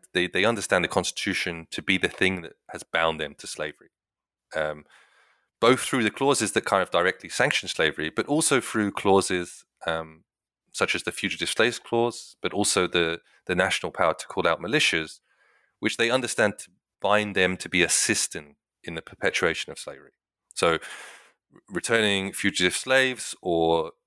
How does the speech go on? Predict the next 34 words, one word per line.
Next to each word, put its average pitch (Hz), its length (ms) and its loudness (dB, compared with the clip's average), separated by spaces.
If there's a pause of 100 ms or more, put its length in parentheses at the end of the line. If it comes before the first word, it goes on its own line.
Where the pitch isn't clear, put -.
(120)
potentially 120 460 0
being 90 220 0
called 95 280 0
out 85 200 2
to - 140 -10
repress 85 400 -4
a 90 40 -6
slave 85 280 -2
rebellion, 120 600 -2 (480)
they 107 100 2
see 110 240 2
as 92 120 0
kind 98 200 2
of - 160 -2
connections - 440 0
through 104 140 -2
the 107 60 -4
Constitution 90 600 -4
that, 87 100 -14 (140)
that - 160 -18
bind 90 240 4
them 80 180 -2
personally, 113 600 0 (240)
uh, 92 180 -4 (140)
to, 95 340 -6 (560)
to 101 100 -10
slavery, 101 560 0 (280)
um, 80 240 -2
and 85 140 -4
allow 85 240 2
them 80 200 -2
to - 240 -20
kind 82 220 -10
of - 160 -20